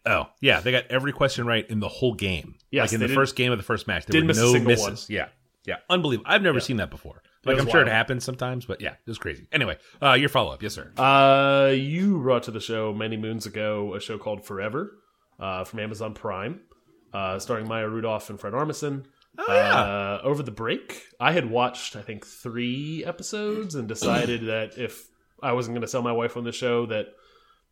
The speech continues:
Speaker 2: I just wasn't gonna watch it.
Speaker 1: Yeah.
Speaker 2: Um, I kinda got what it was doing. Uh, my wife was looking for lots of television over the holiday break and stumbled across this show on her own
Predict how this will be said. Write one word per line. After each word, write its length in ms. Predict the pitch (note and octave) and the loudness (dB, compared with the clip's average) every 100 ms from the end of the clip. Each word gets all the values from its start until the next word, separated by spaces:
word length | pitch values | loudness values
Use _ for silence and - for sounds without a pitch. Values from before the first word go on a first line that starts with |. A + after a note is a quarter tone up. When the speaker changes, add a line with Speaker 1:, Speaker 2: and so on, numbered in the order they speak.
| - | -8
Speaker 2:
I 80 | |
just 140 | A2+ A#2 | -6 -4
wasn't 200 | A#2+ A2+ | -6 -4
gonna 120 | A#2+ | -4
watch 240 | A2 A#2+ C3 | -2 -4 -4
it. 160 | B2+ - _ _ | -8 -10 _ _
Speaker 1:
Yeah. 180 | C3 G#2+ - - | -2 -2 -4 -8
Speaker 2:
Um, 460 | G#2 G2+ G2+ G2+ D#3+ | -4 -2 -4 -4 -6
I 60 | |
kinda 220 | F3 E3 | -4 -4
got 200 | A#2 A#2+ | -2 -4
what 120 | A#2 A2+ | -4 -6
it 40 | |
was 140 | G#2+ | -8
doing. 380 | G2+ A2 A#2 A2+ - _ _ _ - | -8 -4 -4 -6 -12 _ _ _ -8
Uh, 460 | G#2+ G#2+ G#2+ G#2+ | -4 -2 -2 -2
my 140 | A2+ B2+ | 0 0
wife 500 | G#2+ B2+ C3 - - | 0 0 -2 -8 -12
was 140 | G#2 | -8
looking 220 | A2+ A2 | -8 -8
for 120 | G#2 A2 | -10 -6
lots 240 | G2+ - | -4 -6
of 80 | - | -8
television 480 | - G2+ G2 F#2 G2 | -6 -6 -6 -10 -12
over 140 | F#2 | -12
the 80 | F2+ | -12
holiday 300 | F2+ F2 E2+ | -10 -10 -8
break 520 | G#2 F3 F3 - - G2+ | -4 -4 -4 -10 -14 -8
and 500 | G2 G2 G2 G2 F#2 | -6 -4 -6 -6 -8
stumbled 380 | - G#2+ G#2 | -6 -6 -6
across 300 | G2+ A2+ G2 | -6 -6 -6
this 140 | - A#2 | -6 -6
show 400 | - A2 G2+ F#2 | -2 0 0 0
on 80 | F#2+ | -6
her 200 | - - - | -8 -12 -6
own 580 | D#3 C3 A#2 F3+ A#3+ | -2 0 0 -2 -4